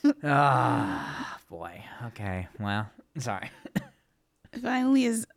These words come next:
Speaker 2: Lauren and Orion's dinner.
Speaker 1: I can't.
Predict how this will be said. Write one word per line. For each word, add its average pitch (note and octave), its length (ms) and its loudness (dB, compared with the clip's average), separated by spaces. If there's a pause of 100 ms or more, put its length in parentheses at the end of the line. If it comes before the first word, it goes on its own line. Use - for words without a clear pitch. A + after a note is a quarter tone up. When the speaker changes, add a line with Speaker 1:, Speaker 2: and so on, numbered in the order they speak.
(120)
Speaker 2:
Lauren G3+ 300 4
and F#3+ 120 0
Orion's F#3+ 440 -2
dinner. A#3+ 600 2 (1300)
Speaker 1:
I B2 60 -10
can't. D#3 720 -4